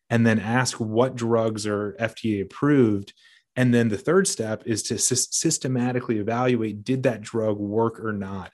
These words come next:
That's been our playbook. I, like I said earlier, I'm alive because of that playbook, those three steps. And so you'll remember very well, Friday the thirteenth of March, twenty ten was the day that the U S shut down.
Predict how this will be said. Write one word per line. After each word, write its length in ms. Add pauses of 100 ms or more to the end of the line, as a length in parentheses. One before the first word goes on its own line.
(260)
That's 220
been 140
our 160
playbook. 420
I, 120
like 180
I 60
said 340
earlier, 400
I'm 140
alive 540
because 380
of 120
that 200
playbook, 460
those 240
three 240
steps. 480 (400)
And 180
so 380 (800)
you'll 460
remember 440
very 240
well, 440
Friday 480
the 140
thirteenth 500
of 140
March, 480
twenty 320
ten 340
was 160
the 80
day 320
that 320 (100)
the 100
U 220
S 140
shut 300
down. 320